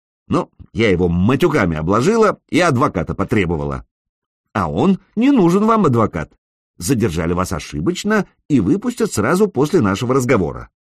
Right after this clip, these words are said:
Но вы другу своему непременно передайте, у него большие проблемы. Такие большие,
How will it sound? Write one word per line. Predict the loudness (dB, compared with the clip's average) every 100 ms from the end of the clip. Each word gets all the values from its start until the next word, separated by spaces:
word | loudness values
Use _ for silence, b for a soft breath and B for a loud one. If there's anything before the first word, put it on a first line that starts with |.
| _
Но | 0 2
вы | 2
другу | 0 0 0
своему | -2 -2 0 0 0
непременно | -2 -2 0 0 -2
передайте, | -4 -2 0 0 0 -2 B _
у | -4
него | -2 0
большие | 0 -2 -2 -2 -2
проблемы. | -4 -2 2 2 2 0 -4 _ _ _ _ _ _
Такие | -10 -6 -4 -2
большие, | 0 0 -2 -2 0 2 0 -2